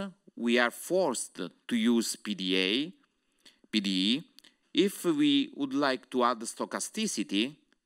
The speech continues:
to ordinary differential equation models, we need to use stochastic differential equations that are computationally demanding,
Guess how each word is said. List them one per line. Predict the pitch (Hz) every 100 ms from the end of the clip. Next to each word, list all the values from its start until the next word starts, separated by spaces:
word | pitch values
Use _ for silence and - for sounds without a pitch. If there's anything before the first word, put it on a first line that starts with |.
| _
to | 117 110
ordinary | 123 135 147 143 135
differential | 120 - 113 117 - 107
equation | 107 110 107 104
models, | 101 123 107 92 92 92 - _ _ _
we | 117 127
need | 127 127 107
to | 120
use | 110 123 120 - - -
stochastic | 113 104 156 180 - 104 - 92
differential | 101 - 92 95 92 - 87
equations | 85 - 98 95 - 73 71 - -
that | 95 92 101
are | 98
computationally | - 98 98 101 117 - 151 151 143
demanding, | 117 110 98 98 107 117